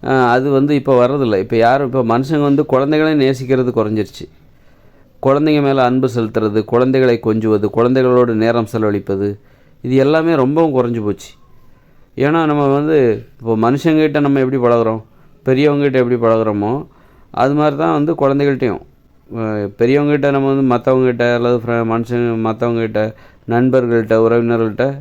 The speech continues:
நம்ம சும்மா கொஞ்சம் தான் பேசுறோம். ரொம்ப அளவோட தான் பேசிட்டு இருக்கிறோம். அ, ஏன்னா, அந்த அளவுக்கு நம்ம சும்மா மொபைல் ஃபோன், டி வி அப்படின்னு சொல்லி நமக்கு வேலை, டென்ஷன், பிஸி அப்படின்னு சொல்லிட்டு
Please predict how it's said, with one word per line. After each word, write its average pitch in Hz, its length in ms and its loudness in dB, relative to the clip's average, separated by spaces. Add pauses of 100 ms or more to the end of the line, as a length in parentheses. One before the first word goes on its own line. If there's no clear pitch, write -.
நம்ம 127 360 0
சும்மா 139 300 -2
கொஞ்சம் 135 360 0
தான் 139 140 -2
பேசுறோம். 107 400 -6 (720)
ரொம்ப 135 400 2
அளவோட 135 360 2
தான் 135 160 0
பேசிட்டு 110 340 -4
இருக்கிறோம். 82 300 -8 (460)
அ, 117 100 -10
ஏன்னா, 117 340 0
அந்த 120 200 0
அளவுக்கு 131 300 0
நம்ம 127 240 0
சும்மா 123 300 0
மொபைல் 120 340 2
ஃபோன், 117 280 -4
டி 120 200 2
வி 120 180 2
அப்படின்னு 120 180 -2
சொல்லி 135 300 -2 (360)
நமக்கு 120 320 0
வேலை, 117 380 2 (320)
டென்ஷன், 117 540 -2
பிஸி 117 280 -4
அப்படின்னு 117 300 -2
சொல்லிட்டு 117 440 -4